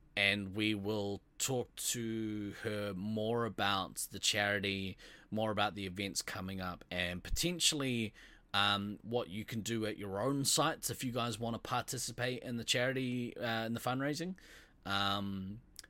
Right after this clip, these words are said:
but yeah, we'll figure out the details for that, uh, and, um, and we'll go from there. Um, what a, what an awesome idea, though. I'm very, very excited about that, 'cause obviously, um, like most of you,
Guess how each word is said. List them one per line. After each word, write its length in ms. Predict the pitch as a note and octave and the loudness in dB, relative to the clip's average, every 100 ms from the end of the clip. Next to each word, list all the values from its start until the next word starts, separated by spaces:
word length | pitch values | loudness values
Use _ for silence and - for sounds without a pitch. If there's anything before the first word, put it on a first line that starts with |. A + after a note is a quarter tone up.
| - | -6
but 220 | - G#2 - F2 - | 2 2 2 -12 -2
yeah, 220 | A2+ F#2+ | 4 4
we'll 220 | F2+ C#3 | 4 2
figure 280 | C3+ D#3 B2+ | 2 2 4
out 160 | A#2 G2+ | 4 2
the 60 | |
details 460 | F#2+ G#2+ - G2+ G2+ | -2 -4 -2 -2 -4
for 80 | - | -4
that, 260 | F#2+ F#2 - - | -4 -4 -6 -12
uh, 140 | F#2 F#2 F2+ | -10 -8 -8
and, 160 | F2+ | -6
um, 280 | F2+ F2 F2 - | -6 -8 -10 -10
and 120 | F#2 | -10
we'll 100 | F2 | -8
go 140 | F#2 | -8
from 160 | - F#2 | -8 -8
there. 200 | F#2+ E2+ - - - - - - | -8 -8 -14 -20 -20 -20 -16 -4
Um, 600 | G2+ G2 G2 F#2+ F#2 F#2 B2 - - - - - - - - - | 2 2 2 0 -4 -6 -12 -20 -20 -20 -20 -20 -20 -20 -20 -10
what 180 | G#2+ B2 | 2 4
a, 140 | A#2+ G#2 | 4 2
what 140 | A2 | 0
an 60 | G#2+ | 0
awesome 320 | G2+ - G2+ | -2 -2 -4
idea, 300 | F2+ F#2+ F#2 | -4 -4 -4
though. 100 | F2 | -4
I'm 140 | E2+ F#2 | -6 -4
very, 440 | F#2 F#2+ F2+ E2+ F2 | -2 0 -2 -6 -2
very 280 | G2+ G#2 F#2+ | 0 2 0
excited 360 | - F#2+ F#2 | -2 -2 -4
about 240 | F2 E2+ E2+ | -2 -4 -4
that, 200 | E2+ - | -6 -6
'cause 300 | F2 D#2 - | -8 -4 -2
obviously, 520 | F#2 F2 - F2 E2 - - - - | -4 -4 -4 -4 -8 -10 -20 -20 -14
um, 560 | F2 E2+ E2+ E2+ E2+ D#2+ - - - | -8 -6 -6 -8 -10 -14 -18 -20 -4
like 200 | G2 F#2+ - _ _ - | -2 -2 -4 _ _ -10
most 420 | F2+ G2 - - | -6 -4 -4 -4
of 100 | F2 | -6
you, 440 | F2+ F#2+ G2 F2 | -6 -4 -6 -8